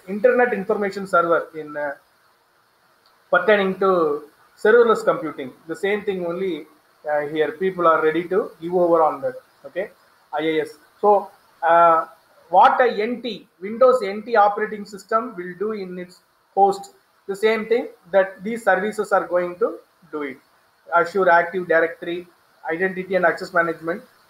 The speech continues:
likewise in, uh, Google also. Compliance, right? This is, this is the one like our, um, digital certificate issuing mechanism.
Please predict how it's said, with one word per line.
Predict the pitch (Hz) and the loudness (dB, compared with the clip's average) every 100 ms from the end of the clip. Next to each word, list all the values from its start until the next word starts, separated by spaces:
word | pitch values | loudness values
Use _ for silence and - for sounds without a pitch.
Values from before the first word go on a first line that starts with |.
| _ | _
likewise | - 170 180 180 175 | -2 0 2 0 0
in, | 156 151 | -4 -2
uh, | 143 135 | -4 -2
Google | 160 160 147 | -4 0 2
also. | 135 - - _ _ _ _ _ _ _ _ | 2 -2 -18 _ _ _ _ _ _ _ _
Compliance, | 196 202 240 262 190 160 - - _ _ 175 | 2 2 4 4 4 0 -12 -20 _ _ -8
right? | 165 214 _ _ _ 170 | -8 -8 _ _ _ _
This | 190 | -16
is, | 240 - _ _ | -16 -18 _ _
this | 196 - | -14 -10
is | 269 | -2
the | 269 | 2
one | 220 190 233 180 208 - _ _ _ _ _ _ _ _ | 2 4 4 2 -6 -12 _ _ _ _ _ _ _ _
like | 190 233 233 | 2 2 4
our, | 202 185 165 151 147 139 | 2 4 0 0 -4 -4
um, | 135 156 _ _ _ _ _ | -6 -16 _ _ _ _ _
digital | 202 247 277 254 | -14 -4 2 2
certificate | - 208 220 180 185 190 185 | 2 -4 -4 -12 -6 -6 -6
issuing | 175 - 196 185 180 | -10 -14 -10 -10 -10
mechanism. | 151 165 156 143 139 | -8 -6 -6 -8 -18